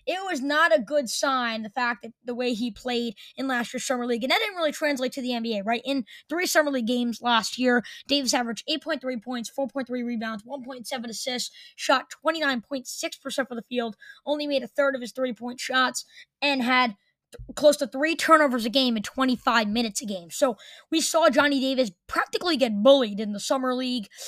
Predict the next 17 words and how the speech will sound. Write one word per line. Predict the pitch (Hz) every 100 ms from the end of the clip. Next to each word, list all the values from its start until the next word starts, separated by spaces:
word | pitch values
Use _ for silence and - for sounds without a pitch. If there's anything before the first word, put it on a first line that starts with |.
| -
and | 269
we | 311
didn't | 403
really | 381 339 277
think, | 320 - 254 - _
think | 311 240
much | 240 220
of | 381 359
it | 285 262 _ - -
until, | - 302
obviously, | 269 262 247 - 277 254 -
as | 240 202
we're | 240
seeing | - 262 240
right | 226 226 247
now, | 277 277 254 247 240 _ - _ _
um, | 254 247 240 226 233 233